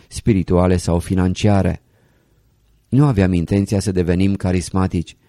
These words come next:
Pur și simplu doream să împlinim porunca biblică din Iacov cinci,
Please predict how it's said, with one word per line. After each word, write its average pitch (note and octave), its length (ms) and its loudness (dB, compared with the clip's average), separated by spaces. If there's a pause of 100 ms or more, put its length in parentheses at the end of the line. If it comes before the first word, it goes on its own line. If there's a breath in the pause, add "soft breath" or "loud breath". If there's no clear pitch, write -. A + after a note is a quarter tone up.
(320 soft breath)
Pur C#3 180 0
și G#2 160 -2
simplu G#2 340 0
doream F#2+ 320 2
să F#2+ 140 -2
împlinim G2 420 0
porunca G#2 380 0
biblică G#2+ 420 0
din F2 180 -2
Iacov A#2+ 460 0
cinci, B2 440 -2